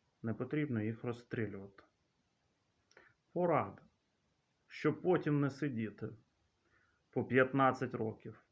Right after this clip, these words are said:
Все, що ви можете, це їх скрутити і повалити на землю. Це закон.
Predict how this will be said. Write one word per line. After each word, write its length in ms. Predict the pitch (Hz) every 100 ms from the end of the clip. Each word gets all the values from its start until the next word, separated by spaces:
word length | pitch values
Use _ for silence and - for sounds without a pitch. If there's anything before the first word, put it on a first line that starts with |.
| _ _ _
Все, 240 | _ - 160
що 200 | 156 160
ви 80 | 165
можете, 580 | 180 - 156 - 113
це 560 | 110 - 127 127 120 120 - - _ -
їх 380 | 107 135 156
скрутити 760 | - - 147 - 113 101 110 104 98 _ _ _ _ -
і 100 | 104
повалити 640 | - 123 127 147 165 156
на 120 | 139
землю. 520 | 113 113 107 98 101 101
Це 200 | - 139
закон. 560 | 127 127 - 101 101 101